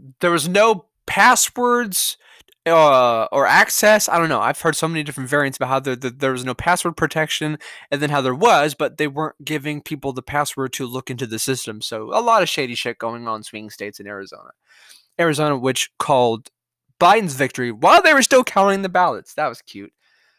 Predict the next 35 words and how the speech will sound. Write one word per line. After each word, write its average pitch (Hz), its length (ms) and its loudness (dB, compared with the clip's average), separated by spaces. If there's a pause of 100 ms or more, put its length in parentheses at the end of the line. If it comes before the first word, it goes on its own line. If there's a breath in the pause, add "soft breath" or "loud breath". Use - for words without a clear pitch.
(220)
Um, 120 420 -4
and 120 80 -2
I 131 60 0
guess 143 180 -2
the 127 140 -4
right 135 200 0
has 120 160 -4
forgiven 123 380 -4
them 107 100 -6
because, 107 400 -10
what, 110 200 -2
a - 20 -4
few 180 220 -6
months, 165 220 -2
a 147 200 -6
f-, - 260 -4
few 233 140 -2
months 254 220 -2
ago, 226 180 0
they 208 140 2
were 202 60 2
like, 185 220 0
you 180 100 -6
know, 165 40 -2
the 156 100 -2
right 170 160 4
was 151 140 -6
like, 151 160 -6
"Oh, 214 100 4
we're 208 120 0
gonna 208 180 0
boycott 160 600 0
Fox," 160 360 0
and 123 80 -16
Fox - 400 -2